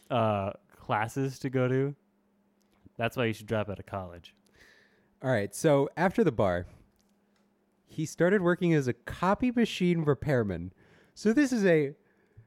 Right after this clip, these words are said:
Speaker 2: let me just summarize for you. High school dropout, former copy machine repairman, worth one and a half billion.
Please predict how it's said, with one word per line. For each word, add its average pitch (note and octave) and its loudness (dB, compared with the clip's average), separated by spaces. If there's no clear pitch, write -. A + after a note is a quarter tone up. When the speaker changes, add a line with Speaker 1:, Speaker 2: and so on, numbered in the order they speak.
Speaker 2:
let F#3+ 2
me G#3+ 2
just F#3 0
summarize C3+ 2
for C3+ 0
you. B2 2
High C#4 2
school G#3 6
dropout, B2+ 2
former B3 4
copy G3 0
machine D#3+ 2
repairman, G2 -2
worth C3 0
one C3 0
and C#3+ 2
a C3+ 2
half B2 -2
billion. F#2+ -2